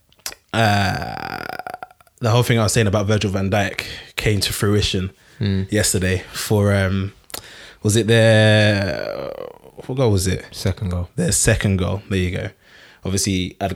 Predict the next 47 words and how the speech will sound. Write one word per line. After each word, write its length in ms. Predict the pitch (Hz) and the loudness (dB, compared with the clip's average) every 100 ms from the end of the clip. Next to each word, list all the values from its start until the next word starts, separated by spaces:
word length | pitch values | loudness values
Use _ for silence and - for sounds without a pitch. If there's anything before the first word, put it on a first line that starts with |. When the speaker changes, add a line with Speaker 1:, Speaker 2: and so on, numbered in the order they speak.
| - | -2
Speaker 1:
absolute 560 | 113 107 104 95 - - _ - | -2 -2 -2 -2 -4 -14 _ -14
hopeless 520 | - 127 127 117 104 | -2 0 2 2 0
ball 360 | - 110 92 92 | 0 -2 -2 -2
over 240 | 107 92 | -4 -2
the 80 | 95 | -4
top, 360 | - - 87 - - _ _ _ _ _ _ - | -2 -2 -4 -8 -20 _ _ _ _ _ _ -6
quite 180 | 107 - | -6 -2
high 260 | 113 101 | 0 0
in 100 | 98 | 0
the 60 | 95 | -2
sky, 460 | - 110 104 98 - - - - | -2 -2 -2 -4 -8 -20 -18 0
came 240 | 123 113 | 2 4
back 180 | 101 - | 0 -2
down. 380 | 107 98 92 95 | -2 0 -2 -4
And 120 | 107 | -2
like 240 | 113 117 113 | 2 2 2
I 40 | |
said, 340 | 98 110 90 - _ | 0 0 -2 -4 _
Van 220 | 117 123 | 0 4
Dijk 240 | 120 117 107 | 4 2 2
just 200 | 104 - | -2 0
seems 480 | 123 120 110 95 87 | 2 4 4 2 2
very 280 | 110 110 | 4 4
pedestrian 760 | 98 - 87 101 85 - 110 98 | 4 2 2 2 2 0 -4 -4
because 380 | 101 - 107 - | -6 -4 -4 -4
he 120 | 101 | -4
just 180 | - - | -6 -2
doesn't 300 | 113 107 92 | -2 -2 -4
have 220 | 110 95 | -6 -6
anybody 500 | 101 98 98 95 104 - - - _ | -4 -4 -4 -4 -8 -14 -20 -20 _
who's 160 | 107 95 | -2 2
going 160 | 110 | 0
to 100 | - | 0
displace 460 | 101 - 123 127 - | -2 0 0 0 -2
him. 160 | 95 - _ _ _ _ - | -6 -12 _ _ _ _ 0
Nobody 400 | 117 139 131 131 | 2 4 4 4
in 80 | 123 | 2
that 160 | 113 | 2
team, 320 | - 113 95 | 2 2 2
nobody 280 | 98 127 123 | 2 2 4
else 140 | 123 117 | 2 2
in 60 | |
the 60 | 101 | 0
squad 260 | - 104 | 0 0
is 80 | 95 | 2
going 160 | 107 101 | 0 0
to 180 | 101 | -2